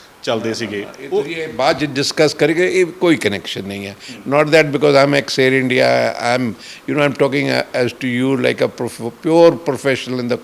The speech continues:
Speaker 2: cockpit। ਉਹ ਲੇਕਿਨ ਕਈ ਚੀਜ਼ਾਂ ਦੇ ਵਿੱਚ ਕੋਈ, you know, ਇੰਨੀਆਂ ਪੁੱਠੀਆਂ ਤੋਂ ਪੁੱਠੀਆਂ ਗੱਲਾਂ ਆਮ ਕਾਮਨ ਮੈਨ ਯੂਜ਼ ਕਰਿਆ। ਇਸ ਟਾਈਮ 'ਤੇ ਮੈਂ ਤੁਹਾਨੂੰ ਦੱਸਾਂ ਕਿ ਤਿੰਨ ਚੀਜ਼ਾਂ ਹੁੰਦੀਆਂ, ਜਾਂ ਇਲ-, ਜਾਂ ਉਹਦੇ ਵਿੱਚ ਕੋਈ ਮਕੈਨੀਕਲ failure of the engines or they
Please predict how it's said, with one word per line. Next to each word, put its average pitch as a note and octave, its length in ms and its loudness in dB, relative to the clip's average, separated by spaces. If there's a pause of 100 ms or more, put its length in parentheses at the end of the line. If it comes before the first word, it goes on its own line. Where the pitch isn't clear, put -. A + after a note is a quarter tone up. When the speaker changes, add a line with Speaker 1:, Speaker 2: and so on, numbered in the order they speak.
Speaker 2:
cockpit। G#2 360 -8 (400)
ਉਹ A#2+ 60 -4
ਲੇਕਿਨ B2+ 300 -2
ਕਈ D#3 280 2
ਚੀਜ਼ਾਂ D3 360 0
ਦੇ D3 160 4
ਵਿੱਚ C#3 400 -2 (400)
ਕੋਈ, D#3 320 2 (400)
you C#3+ 80 -4
know, D#3+ 120 -4
ਇੰਨੀਆਂ E3+ 300 4
ਪੁੱਠੀਆਂ D#3 520 -2
ਤੋਂ D3+ 120 0
ਪੁੱਠੀਆਂ C#3+ 280 -2
ਗੱਲਾਂ B2+ 400 2 (120)
ਆਮ A#2+ 320 -4
ਕਾਮਨ A2+ 300 -4
ਮੈਨ A#2 280 -2
ਯੂਜ਼ A2+ 240 -6
ਕਰਿਆ। C3+ 320 -2
ਇਸ A#2+ 120 -4
ਟਾਈਮ C#3 220 0
'ਤੇ D3 140 -4
ਮੈਂ C3+ 160 0
ਤੁਹਾਨੂੰ C3 240 -2 (120)
ਦੱਸਾਂ B2 260 -8
ਕਿ E3+ 100 -4
ਤਿੰਨ E3 360 -2
ਚੀਜ਼ਾਂ C#3 340 -6
ਹੁੰਦੀਆਂ, B2 560 -8 (340)
ਜਾਂ B2+ 200 -2 (100)
ਇਲ-, - 340 -10
ਜਾਂ C3+ 420 -2
ਉਹਦੇ C#3 180 -4
ਵਿੱਚ C#3 200 -6
ਕੋਈ C#3 200 -8
ਮਕੈਨੀਕਲ A#2+ 760 -8 (640)
failure C3 380 0
of A#2 40 -8
the A2 320 -6
engines B2+ 340 -8 (320)
or C#3 280 2
they C#3 120 0